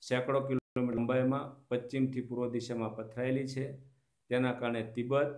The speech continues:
તથા ચીન સાથે આવન જાવન કેવળ ઊંચાઈ આવેલા પર્વતીય ઘાટ મારફતે શક્ય છે. દક્ષિણમાં ભારતીય દ્વીપ-, દ્વીપકલ્પની પૂર્વમાં બંગાળની ખાડી,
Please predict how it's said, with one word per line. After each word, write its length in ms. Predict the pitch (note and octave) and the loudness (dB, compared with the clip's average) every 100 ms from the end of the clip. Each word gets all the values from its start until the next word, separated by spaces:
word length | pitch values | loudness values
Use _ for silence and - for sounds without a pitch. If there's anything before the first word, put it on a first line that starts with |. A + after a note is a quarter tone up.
| - - | -12 -10
તથા 240 | A2+ A#2 | -2 0
ચીન 320 | A2 B2+ C3+ | 0 0 2
સાથે 320 | C3 B2+ A#2 A#2+ | 2 0 -2 0
આવન 320 | A2 B2 A#2+ | 2 2 2
જાવન 360 | A#2 A#2 A2+ | 2 0 -2
કેવળ 320 | A2+ B2+ A#2+ F#2 | -2 0 0 -2
ઊંચાઈ 600 | - A2+ A#2+ - C#3 C#3 | -6 -10 -8 0 2 4
આવેલા 440 | B2 A#2+ A#2 B2+ | 4 2 0 -2
પર્વતીય 640 | B2 A#2+ A#2 B2 - C3+ | -4 -4 -2 -4 -4 -4
ઘાટ 400 | C3+ - A2 A2+ | -4 -2 -2 -2
મારફતે 640 | A2 G#2 - A2 - C#3+ - - _ _ - | -6 -6 -8 -12 -8 -8 -8 -14 _ _ -6
શક્ય 400 | B2 A#2 A#2 G2 | -4 -2 -2 -4
છે. 280 | - F2 - _ _ _ _ _ _ _ _ _ _ - | -6 -14 -20 _ _ _ _ _ _ _ _ _ _ -2
દક્ષિણમાં 760 | A#2 B2+ - D#3+ E3 D#3+ D#3+ | 2 2 4 2 6 6 4
ભારતીય 640 | D3+ - A2 B2+ C3+ E3 E3 | 0 -4 0 2 2 4 4
દ્વીપ-, 420 | C#3+ D3 D3 D3 | 4 0 -2 -6
દ્વીપકલ્પની 720 | C3+ C3 D#3 D3+ C#3 C3+ C#3 | -6 2 2 4 0 0 -4
પૂર્વમાં 800 | C3+ C#3 D3+ D3+ A2+ A#2+ - - | -4 0 2 4 2 -2 -6 -8
બંગાળની 440 | A#2 C3 C#3 C#3 C3+ | 0 6 6 6 2
ખાડી, 640 | - C3 D3 A2+ - | 0 2 4 2 0